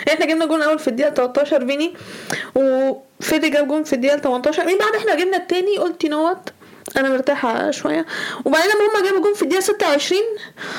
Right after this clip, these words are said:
قلت: "اه، اه، احنا هنقعد بقى نعمل، آه، اخطاء دفاعية ونقول لهم: 'اتفضلوا هاتوا جون'". ويعني الموضوع كان يعصب. بس الشوط الاول خلص اتنين واحد لينا.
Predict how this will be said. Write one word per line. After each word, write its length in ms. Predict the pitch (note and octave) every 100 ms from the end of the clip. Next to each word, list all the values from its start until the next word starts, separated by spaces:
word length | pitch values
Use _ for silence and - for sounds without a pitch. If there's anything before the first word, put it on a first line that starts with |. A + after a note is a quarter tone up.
| - -
قلت: 220 | D4 C#4 -
"اه، 520 | C4 B3+ A#3 A3+ C4 - F4 F#4
اه، 180 | B3+ B3
احنا 220 | C#4 C4
هنقعد 280 | C#4 C#4+ C4+
بقى 140 | D4
نعمل، 500 | D4 D4+ D4 B3 B3+ C#4+
آه، 520 | D4 D4+ D4+ - -
اخطاء 320 | - D4+ C#4
دفاعية 580 | C4+ C4+ B3+ D#4+ G4+ A4
ونقول 280 | E4 B3 C4+
لهم: 100 | D4
'اتفضلوا 420 | D4 C4 D4 D4
هاتوا 180 | D4+ B3+
جون'". 360 | D#4 G4+ G#4+ C#4 B3+
ويعني 880 | A#3+ A#3+ A#3+ D#4 - - G#3+ C4
الموضوع 260 | B3+ B3+ C#4+
كان 140 | C#4+ C4+
يعصب. 320 | A#3+ B3 C4+
بس 120 | C4+
الشوط 140 | D#4+ D#4+
الاول 140 | E4
خلص 220 | E4 D#4
اتنين 160 | D#4 D4
واحد 240 | D4+ B3+
لينا. 180 | A3